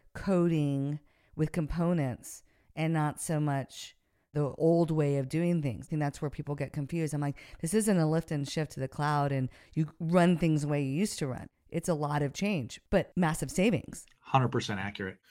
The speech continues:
Speaker 2: We have a several hundred page operations and procedure manual draft that we start with people that we can work from that sort of help them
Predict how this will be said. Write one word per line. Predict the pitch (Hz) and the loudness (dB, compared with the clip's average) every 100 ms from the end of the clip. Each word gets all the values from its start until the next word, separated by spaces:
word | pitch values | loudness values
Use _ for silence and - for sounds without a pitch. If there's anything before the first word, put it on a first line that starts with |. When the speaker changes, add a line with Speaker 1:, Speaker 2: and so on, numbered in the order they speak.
| _ - | _ 2
Speaker 2:
We | 135 | 4
have | |
a | 113 | 2
several | - 117 113 | 0 0 0
hundred | 110 107 107 | 0 -2 -4
page | - 113 104 98 - - - | -2 0 0 -2 -6 -6 -6
operations | 113 110 104 95 101 | -6 -4 -6 -6 -8
and | 98 | -10
procedure | - - 104 98 | -8 -4 -4 -2
manual | 98 95 92 | -4 -4 -6
draft | 92 90 95 - | -8 -6 -8 -10
that | - | -10
we | 98 | -10
start | - 101 98 | -6 -6 -6
with | 101 | -8
people | - 107 95 | -6 -6 -6
that | 95 | -8
we | 98 | -10
can | 101 101 | -10 -10
work | 98 104 | -10 -12
from | - 92 92 | -10 -8 -8
that | 92 | -8
sort | 104 | -8
of | 98 | -6
help | 98 107 - | -6 -6 -6
them | 95 95 | -8 -10